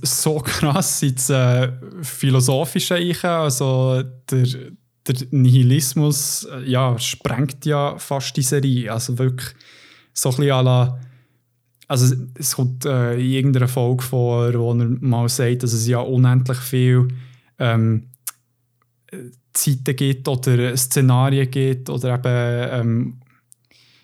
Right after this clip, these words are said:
Dimensionen gibt wie die und dementsprechend spielt so keine Rolle, was genau hier passiert, weil es ja in verschiedenen Dimensionen auch passiert oder eben anders passiert. Es ist wirklich so,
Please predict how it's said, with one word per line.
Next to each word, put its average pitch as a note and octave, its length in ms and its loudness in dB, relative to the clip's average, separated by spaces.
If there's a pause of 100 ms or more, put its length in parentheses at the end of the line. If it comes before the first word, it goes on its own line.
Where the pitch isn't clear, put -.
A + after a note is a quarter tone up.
(260)
Dimensionen C3 680 4
gibt C3+ 400 0
wie C3 100 6
die C3 300 2 (260)
und A#2+ 440 -2
dementsprechend B2+ 600 0
spielt B2+ 360 -4
so - 300 -2
keine C3+ 280 0
Rolle, C3+ 340 2
was A#2 220 -2
genau B2 320 2
hier C3 220 2
passiert, C#3 760 -2
weil B2 120 0
es A#2 80 -2
ja B2 360 0
in A#2+ 500 -2
verschiedenen B2+ 460 2
Dimensionen B2 760 0 (840)
auch C#3+ 220 0
passiert D#3+ 800 2
oder B2+ 280 0
eben B2 100 0
anders D3+ 420 -2
passiert. D#3 500 -2
Es D#3+ 140 -2
ist B2+ 140 2
wirklich D#3 400 0
so, D#3 440 -2